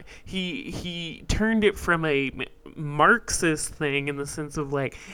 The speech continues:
driven, his-, history driven by material reality to a Hegelian thing where it's history driven by the collective consciousness.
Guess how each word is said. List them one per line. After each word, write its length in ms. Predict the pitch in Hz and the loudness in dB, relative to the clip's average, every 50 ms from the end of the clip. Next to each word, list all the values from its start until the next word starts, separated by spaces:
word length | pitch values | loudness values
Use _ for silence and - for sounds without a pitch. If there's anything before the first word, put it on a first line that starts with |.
| 170 - - | -16 -14 -12
driven, 600 | - 151 151 156 165 170 185 180 175 - - 151 | -8 -4 -2 0 0 2 2 0 0 0 -2 -4
his-, 420 | - - 175 165 - - - - - - | -2 -2 -2 -2 -2 -2 -2 -4 -6 0
history 600 | 147 - 220 226 208 - - - 226 220 214 190 | 6 6 6 6 6 4 0 0 0 2 2 0
driven 480 | 170 - 170 165 175 165 185 180 180 | 0 0 0 0 0 0 -2 -4 -4
by 160 | 170 170 165 | -2 -2 -2
material 680 | 156 156 147 143 - - 151 151 165 165 160 165 156 147 | -2 -2 -2 -4 -4 -4 -4 -4 -2 0 2 2 2 2
reality 880 | 156 151 143 135 131 131 131 127 135 139 147 143 135 127 120 117 117 110 - - - - - - | 2 0 0 0 0 2 2 2 2 2 0 -2 -2 -4 -4 -6 -6 -8 -10 -16 -18 -14 -10 -8
to 220 | - 202 214 208 | -4 0 2 4
a 80 | 196 180 | 4 2
Hegelian 920 | 156 - 165 160 147 139 135 143 143 151 165 165 165 156 143 135 127 123 123 | 2 0 -2 -2 -2 -2 -4 -2 -2 -2 -2 -2 0 0 -2 -2 -2 -4 -6
thing 340 | - - 139 123 120 120 127 | -6 -6 -6 -4 -4 -4 -2
where 220 | 135 139 135 - | 0 0 0 0
it's 260 | - 139 139 139 - - - - - - - | -2 -4 -4 -6 -8 -14 -16 -18 -20 -8 0
history 760 | - 208 202 202 - - - 180 175 175 180 175 160 151 135 | 4 4 6 4 4 -2 -2 0 2 2 2 0 -2 -4 -4
driven 640 | 143 135 - 160 156 156 156 156 147 143 147 143 135 | -6 -8 -8 -6 -4 -2 -2 -2 -2 -2 -4 -4 -2
by 360 | 135 135 131 131 131 123 120 | -2 0 0 2 0 0 -2
the 500 | 143 139 135 135 143 143 143 143 135 131 - | -2 -4 -4 0 0 2 2 2 0 -2 -4
collective 640 | - - 143 131 131 131 127 - - 135 123 120 | -4 -2 0 0 0 0 -2 -4 -6 -6 -6 -4
consciousness. 960 | - - 127 127 123 120 - 120 110 104 - 113 107 101 104 110 - - - | -4 -4 -4 -4 -4 -6 -8 -8 -8 -8 -8 -8 -8 -8 -8 -10 -12 -16 -18